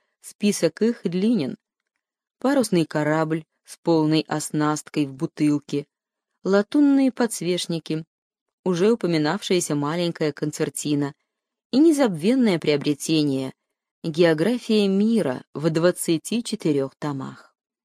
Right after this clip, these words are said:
Когда мы поселились в Рябиновом саду, во мне вновь вспыхнуло желание превратить свой дом в совершенное жилище. Был у меня чистолюбивый замысел — создать за огородом площадку для тенниса на траве,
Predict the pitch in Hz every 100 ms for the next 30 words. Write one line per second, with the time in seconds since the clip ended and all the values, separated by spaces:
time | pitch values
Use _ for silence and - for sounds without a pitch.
0 | _ _ _ _ _ _ - 160 160 156
1 | 147 156 - 156 147 147 - 156 160 156
2 | 147 139 139 - 156 196 247 _ _ _
3 | _ - 180 240 320 269 226 240 - -
4 | - 196 196 - 208 196 151 151 175 175
5 | 147 156 147 151 151 - - 139 139 190
6 | 247 - _ _ - 196 180 - 143 139
7 | 143 151 190 151 120 - - _ _ _
8 | _ _ _ _ _ - 202 285 294 254
9 | 240 254 233 - 240 - 214 214 226 233
10 | 214 170 143 - - 107 - _ _ _
11 | - 196 190 170 175 139 147 156 151 165
12 | 247 233 240 - 190 - 247 - 233 233
13 | 233 220 214 202 196 190 185 175 139 -